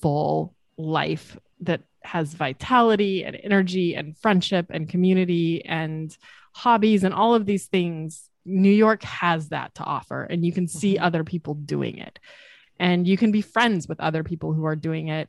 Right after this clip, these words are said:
Speaker 1: and they don't have to be fifteen years younger than you. And there's just so many opportunities to enjoy yourself without having to have a partner to do that with.
Speaker 2: New York is the first place that I've lived where I didn't feel weird about eating out alone.
Speaker 1: Mm.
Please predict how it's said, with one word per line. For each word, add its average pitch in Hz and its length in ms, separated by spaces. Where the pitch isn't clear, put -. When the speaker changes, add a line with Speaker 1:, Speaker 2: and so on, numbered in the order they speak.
Speaker 1:
and 175 140
they 170 100
don't 185 160
have 185 200
to 175 80
be 165 140
fifteen 185 440
years 160 260
younger 165 300
than 147 220
you. 143 340
And 175 200
there's 165 280
just - 300
so 175 160
many 160 220
opportunities 147 880
to 147 420
enjoy 170 320
yourself 147 600
without 170 400
having 147 360
to 147 40
have 147 180
a - 60
partner 147 480
to - 100
do - 160
that - 200
with. - 200
Speaker 2:
New 226 100
York 240 220
is 320 120
the 262 100
first 202 300
place 190 180
that 196 140
I've 170 220
lived 170 400
where 170 520
I 180 60
didn't 185 320
feel 175 280
weird 160 260
about 165 260
eating 165 260
out 151 260
alone. 147 600
Speaker 1:
Mm. 185 380